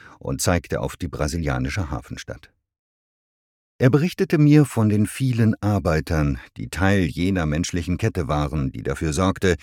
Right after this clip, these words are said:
dass wir in Schweden Kaffee trinken konnten. Ich lernte früh, dass innerhalb dieser Kette die Kaffeepflücker diejenigen waren, die am schlechtesten bezahlt wurden. An einem anderen Abend war die Münze aus Guatemala.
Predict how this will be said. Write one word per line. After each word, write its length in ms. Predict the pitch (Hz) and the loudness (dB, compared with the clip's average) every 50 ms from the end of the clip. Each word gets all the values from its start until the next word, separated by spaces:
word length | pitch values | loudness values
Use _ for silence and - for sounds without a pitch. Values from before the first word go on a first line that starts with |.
| - - - - _ | -8 -20 -20 -14 _
dass 220 | - 76 - - | -8 -8 -6 -4
wir 120 | 95 95 | -4 -2
in 120 | - 101 95 | 0 0 0
Schweden 460 | - - - 82 78 76 - 87 82 | 0 0 -2 -2 -2 0 0 -2 -2
Kaffee 300 | - 101 113 - - 73 | -2 -2 -4 -4 -6 -10
trinken 360 | - - 76 64 - - 71 | -8 -6 -8 -8 -6 -8 -10
konnten. 500 | 65 - - 62 - - - - - - _ _ _ _ _ _ _ _ _ _ _ _ _ | -10 -8 -10 -12 -12 -12 -14 -14 -16 -18 _ _ _ _ _ _ _ _ _ _ _ _ _
Ich 140 | - - 107 | -4 0 4
lernte 400 | 120 135 139 151 160 151 - 143 | 6 6 8 6 6 4 2 -2
früh, 400 | 127 - - 143 143 147 170 180 | -2 -2 0 0 0 0 -2 -2
dass 220 | 143 123 120 117 - | -2 -2 -2 -2 -2
innerhalb 500 | - - 139 156 175 160 139 139 131 123 | -2 -2 0 0 2 2 2 2 2 0
dieser 280 | - 131 110 - 117 98 | -2 0 0 0 0 0
Kette 280 | - 113 107 - 117 | -2 -4 -2 -2 -4
die 140 | 95 - 101 | -4 -4 -6
Kaffeepflücker 840 | - - 110 107 - - 92 82 - - - 82 80 76 - 80 78 | -4 -4 -4 -4 -2 -4 -6 -6 -6 -6 -6 -6 -4 -4 -2 -4 -4
diejenigen 760 | 71 - 101 98 82 67 67 71 71 71 71 - 85 80 67 | -4 -4 -4 -4 -4 -4 -4 -4 -4 -2 -2 -2 -2 -2 0
waren, 400 | 76 76 76 76 73 - 98 92 | 0 -2 -2 -2 -2 -4 -4 -4
die 180 | - 101 - - | -4 -4 -4 -4
am 120 | 104 107 | -4 -4
schlechtesten 720 | - - 107 95 82 - - - 62 60 - - - 62 60 | -2 -2 -2 -2 -4 -4 -8 -10 -10 -10 -10 -8 -8 -6 -6
bezahlt 420 | 62 65 - - 64 62 60 - | -6 -6 -4 -4 -4 -6 -8 -8
wurden. 360 | 58 52 50 - - - - - _ _ _ _ _ _ _ _ _ _ _ - _ _ _ _ _ _ _ _ | -10 -10 -10 -10 -10 -12 -12 -14 _ _ _ _ _ _ _ _ _ _ _ -20 _ _ _ _ _ _ _ _
An 120 | - 135 139 | 0 0 4
einem 300 | - 143 147 147 143 - | 6 6 6 6 6 4
anderen 480 | - 143 151 156 147 151 - 170 160 - | 4 4 4 4 4 2 2 0 0 -2
Abend 580 | - 139 143 143 151 151 165 165 156 - - | -2 -2 -2 -2 -2 -2 -4 -4 -6 -6 -4
war 140 | 135 135 143 | -2 -2 -2
die 120 | - 135 | 0 0
Münze 400 | 123 123 131 127 120 - - 127 | 2 2 2 2 2 0 -4 -4
aus 220 | - - 127 - - | -4 -4 -4 -6 -6
Guatemala. 880 | - 110 120 120 - - 123 120 95 69 65 60 - - - - - | -6 -4 -4 -4 -4 -4 -4 -2 -2 -4 -6 -8 -12 -16 -20 -20 -20